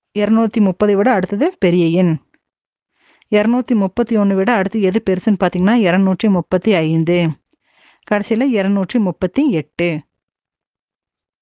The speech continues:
நீங்க கேட்கலாம், "miss, நூறுகள் இடத்துலயே ஒரே மாதிரி number இருக்கு, பத்துகள் இடத்துலயே ஒரே மாதிரி number வந்துச்சுன்னா இப்படி எழுதிடலாம்,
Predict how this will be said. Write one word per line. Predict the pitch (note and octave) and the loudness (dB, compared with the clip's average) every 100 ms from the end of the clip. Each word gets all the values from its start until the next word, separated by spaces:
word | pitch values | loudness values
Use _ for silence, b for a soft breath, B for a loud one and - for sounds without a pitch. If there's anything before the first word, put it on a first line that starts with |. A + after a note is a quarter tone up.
| _ - | _ -8
நீங்க | G3+ G3 | -4 -2
கேட்கலாம், | G#3 G#3 G#3 - | -2 0 0 -2
"miss, | G#3+ B3 F#3+ | -2 0 0
நூறுகள் | G3 G#3+ G3+ | 2 0 0
இடத்துலயே | G3+ F#3+ G#3 B3 | 0 0 0 0
ஒரே | A#3 G#3 | 2 2
மாதிரி | G#3+ G3+ G3 | 0 0 0
number | F#3+ F#3+ | 0 0
இருக்கு, | F#3+ F#3+ C4 F3+ | -2 -2 -2 -2
பத்துகள் | E3+ A3+ G#3 G3 | -4 -2 -2 -2
இடத்துலயே | F#3 A#3 | -2 -2
ஒரே | A3+ F#3+ G3+ | 0 0 0
மாதிரி | G3 G3 | 0 -2
number | F#3 F#3+ F#3+ | -2 -2 -4
வந்துச்சுன்னா | F#3 A3 | -4 -2
இப்படி | A#3+ - F3 | -2 0 -2
எழுதிடலாம், | E3+ E3+ D#3+ E3 G3 | 0 -2 -2 -2 -2